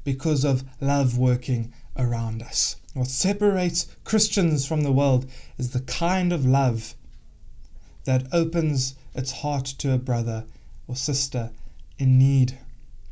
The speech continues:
What separates Christians from the world is the kind of love in action, not trapped in religious rhetoric, which is what we see,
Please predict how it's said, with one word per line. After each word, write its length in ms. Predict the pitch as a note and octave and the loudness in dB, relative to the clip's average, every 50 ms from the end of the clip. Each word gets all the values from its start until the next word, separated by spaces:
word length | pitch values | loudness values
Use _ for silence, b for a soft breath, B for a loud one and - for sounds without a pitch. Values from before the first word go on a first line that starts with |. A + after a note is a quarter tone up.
| B B B B B B | B B B B B B
What 140 | B C3 B2+ | B -2 0
separates 540 | - - F#3+ F#3 F#3 F3+ F3+ F3 E3+ E3 - | 2 2 2 2 2 2 2 2 2 2 0
Christians 520 | - - F#3 - - - F#3 E3+ D#3 D#3 | 0 0 0 0 2 2 2 0 0 0
from 160 | - E3+ D#3+ | 0 0 0
the 100 | D#3 D3+ | 0 0
world 320 | C#3+ D3+ D#3 D#3+ C#3+ B2+ B B B B B | 2 2 2 2 2 0 B B B B B
is 120 | - B2+ B2+ | -2 0 0
the 80 | C3+ | 2
kind 320 | C3 - D#3+ E3+ F3+ F3 E3 | 2 2 4 4 4 4 4
of 120 | C#3+ C3 | 4 6
love 300 | C#3 C#3+ D3+ D3 C3+ C3 B B B B B | 6 6 6 4 2 0 B B B B B
in 180 | D3 C#3+ D3+ - | -2 -2 -2 -2
action, 720 | - E3 - - - - - F3 D#3 C3 B2 A2+ A2+ - - - - - - - - - | -6 -6 -4 -2 0 0 2 4 4 4 2 2 0 -6 -10 -12 -16 -16 -14 -14 -8 -2
not 280 | C#3+ D#3+ F#3 F#3 - | 2 2 2 2 0
trapped 580 | - - - G3 E3 C3 - - - - - - b b b b b b | -2 0 0 0 0 -2 -4 -6 -8 -8 -8 -8 b b b b b b
in 140 | - D3+ D3+ | -2 0 2
religious 580 | D#3 C#3+ C#3 C#3+ C3+ C3 D3+ D3 D3 - - | 4 4 4 4 4 2 2 0 0 -2 -2
rhetoric, 500 | D3 C3+ C#3 - E3+ D#3 C3+ B2+ B2+ C3 | -2 -2 -2 -2 0 2 2 2 2 0
which 160 | C#3+ C3 C3 D#3 | -2 -4 -2 -2
is 140 | C#3 C3 | -2 0
what 180 | D3+ E3+ E3 - | -2 -2 -2 -2
we 80 | D#3 C#3+ | -2 -2
see, 420 | C#3 - - F#3+ F3 D3 C3 | -2 0 0 0 0 0 -2